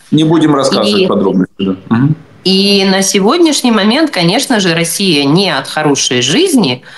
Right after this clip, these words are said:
Speaker 2: свои штурмы стала проводить или пехотные,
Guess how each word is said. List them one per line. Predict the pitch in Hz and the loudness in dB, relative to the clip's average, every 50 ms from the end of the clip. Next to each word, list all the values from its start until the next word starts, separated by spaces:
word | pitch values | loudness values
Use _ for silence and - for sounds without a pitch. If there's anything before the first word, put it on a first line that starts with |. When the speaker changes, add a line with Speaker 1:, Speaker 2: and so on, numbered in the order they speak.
| - - - | -20 -16 -10
Speaker 2:
свои | - - 165 170 185 180 185 175 | -4 -2 0 0 2 0 0 -2
штурмы | - - - - 311 381 392 349 262 196 180 | -2 -4 -2 -2 0 0 2 2 0 0 -2
стала | - - 190 185 175 160 160 160 | -2 -4 -2 -2 0 -2 -2 -2
проводить | - 165 165 165 165 160 160 135 123 127 - | -4 -2 -2 -2 -2 -2 -4 -4 -6 -4 -2
или | 226 247 220 202 | -2 0 0 -2
пехотные, | 165 - - - 240 - 349 427 466 440 - 214 190 131 123 120 - | -2 -2 -4 -4 -2 -2 -2 -2 -2 -2 -2 -2 0 -2 -4 -6 -10